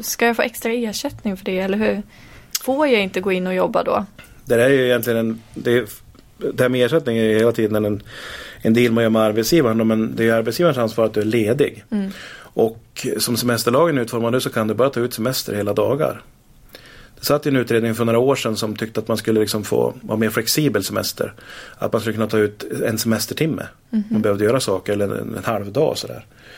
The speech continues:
Speaker 2: Men nu är det ju hela dagar, va? Så att, så att så är det ju egentligen. Och,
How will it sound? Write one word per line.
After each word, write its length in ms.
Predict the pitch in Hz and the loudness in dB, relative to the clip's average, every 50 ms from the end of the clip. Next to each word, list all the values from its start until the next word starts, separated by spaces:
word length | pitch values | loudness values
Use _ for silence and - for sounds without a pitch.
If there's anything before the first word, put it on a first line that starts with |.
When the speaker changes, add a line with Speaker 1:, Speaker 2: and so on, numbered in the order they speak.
| - - - - - - | -20 -20 -20 -20 -10 -4
Speaker 2:
Men 80 | - 113 | 0 2
nu 100 | 143 160 | 2 4
är 40 | |
det 60 | 160 147 | 2 2
ju 60 | 117 | 2
hela 240 | 113 107 104 107 107 | 0 0 0 0 0
dagar, 360 | 107 98 95 110 135 143 - | 0 0 0 0 0 0 0
va? 100 | - 104 | -2 -2
Så 120 | - - | -2 -4
att, 220 | 107 107 - - - - - - _ - - - - - - - - - - - - | -4 -6 -8 -16 -16 -18 -20 -20 _ -20 -20 -20 -18 -18 -16 -16 -18 -18 -20 -20 -10
så 120 | - - - | -6 -4 -2
att 80 | - | 0
så 140 | - 170 196 | 2 4 4
är 120 | 180 175 180 | 4 4 4
det 60 | 165 | 4
ju 60 | 147 | 4
egentligen. 340 | 135 135 143 139 - 123 113 | 4 2 2 0 -2 -2 0
Och, 400 | 117 117 113 113 117 113 113 110 | 2 2 2 2 4 4 2 2